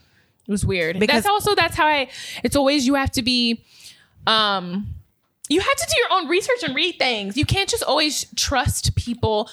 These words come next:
Speaker 1: blindly because they have a degree or some sort of social prestige or some sort of profession or certificates, because it doesn't mean that they're always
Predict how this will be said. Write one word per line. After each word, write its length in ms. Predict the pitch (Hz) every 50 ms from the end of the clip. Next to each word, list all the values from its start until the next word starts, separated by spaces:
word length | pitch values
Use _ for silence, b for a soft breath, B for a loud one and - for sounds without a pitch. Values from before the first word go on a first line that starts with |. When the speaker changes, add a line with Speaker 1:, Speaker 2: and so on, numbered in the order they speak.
| B B B
Speaker 1:
blindly 680 | - - 220 220 214 220 240 247 240 233 220 214 208
because 480 | 202 214 196 - - - 185 196 202 196
they 160 | 190 190 185
have 680 | 190 - - - 196 202 208 190 190 202 202 185 - - b b b b b
a 80 | 202
degree 680 | 196 202 202 190 196 196 208 202 202 196 196 190 185 - b b b b
or 140 | - 208 233
some 180 | 220 - 220 208
sort 320 | 226 - 226 208 202 202
of 260 | 202 190 185 - - - -
social 480 | 214 - - 262 226 247 - - 226
prestige 800 | 233 - 240 240 - - 202 202 202 196 196 190 196 196 - - b b b b b b -
or 560 | 208 220 214 214 202 202 202 202 202 202 202
some 160 | - - 240
sort 160 | 240 247 233 214
of 120 | 214 -
profession 640 | - 226 220 - - 233 226 233 - - 220 208 202
or 80 | 202
certificates, 680 | - - 208 202 - - 247 240 247 240 - - 285 285
because 300 | - - 240 208 240 214
it 100 | 220 202
doesn't 300 | 208 240 247 247 208 -
mean 220 | 202 214 214 220 214
that 140 | 196 190 -
they're 120 | 202 -
always 520 | - 180 202 190 190 190 185 190 190 -